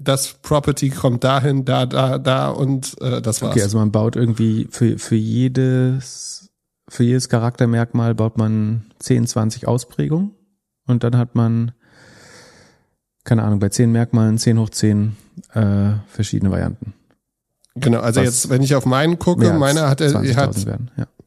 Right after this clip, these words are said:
Speaker 1: Äh, also das kann man auch öffentlich, ich verlinke meinen mal wieder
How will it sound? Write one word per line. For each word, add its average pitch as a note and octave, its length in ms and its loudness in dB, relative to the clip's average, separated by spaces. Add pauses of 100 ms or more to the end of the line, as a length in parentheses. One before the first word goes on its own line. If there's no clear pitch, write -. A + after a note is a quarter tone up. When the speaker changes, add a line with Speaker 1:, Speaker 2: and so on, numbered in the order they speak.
(1000)
Speaker 1:
Äh, C#3+ 160 -10 (380)
also B2+ 220 2
das A#2 100 -4
kann C#3+ 120 2
man C3+ 100 4
auch C3+ 100 0
öffentlich, D3+ 460 0
ich C#3+ 100 -2
verlinke D3+ 380 4
meinen B2 240 4
mal A#2 160 2
wieder B2 420 0